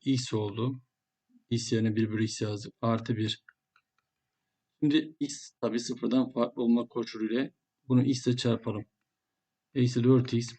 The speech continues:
Bunu da payda da bir verip x kare ile çarptık. X kareyi de bu şekilde bulmuş olduk arkadaşlar.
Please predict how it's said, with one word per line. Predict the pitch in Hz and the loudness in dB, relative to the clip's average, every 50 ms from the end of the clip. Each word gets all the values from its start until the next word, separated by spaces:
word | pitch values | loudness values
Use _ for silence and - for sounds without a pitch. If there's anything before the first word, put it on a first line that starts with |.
| - | 2
Bunu | 127 127 123 | 4 6 8
da | 123 135 131 127 - _ _ _ _ _ | 8 6 4 2 -8 _ _ _ _ _
payda | - 117 117 117 113 120 117 | -2 0 0 2 2 2 0
da | 123 113 110 | 0 -2 2
bir | 117 131 123 113 | 4 4 4 6
verip | 113 120 127 127 _ _ | 4 0 0 -2 _ _
x | - - | -16 -10
kare | - 123 117 110 | -4 -2 0 0
ile | 107 107 | 0 -2
çarptık. | 101 - - 110 104 - - 139 135 _ _ _ _ _ _ _ _ _ _ _ _ _ _ _ _ _ _ | -6 -6 -8 -8 -8 -8 -10 -12 -12 _ _ _ _ _ _ _ _ _ _ _ _ _ _ _ _ _ _
X | _ _ _ _ _ | _ _ _ _ _
kareyi | - 113 110 110 | -4 -2 0 0
de | 113 117 | 0 0
bu | 139 - - | 0 0 0
şekilde | 127 113 - - 107 107 117 131 139 139 - _ _ _ _ - | 0 -2 -2 -4 -8 -4 -2 -2 -2 -2 -6 _ _ _ _ -2
bulmuş | 135 123 120 127 127 127 - | 2 4 4 4 4 4 2
olduk | 120 113 110 117 107 | -2 -2 -2 -2 -6
arkadaşlar. | 110 104 107 113 110 107 - - 110 - | -6 -4 -4 -6 -6 -6 -8 -10 -10 -12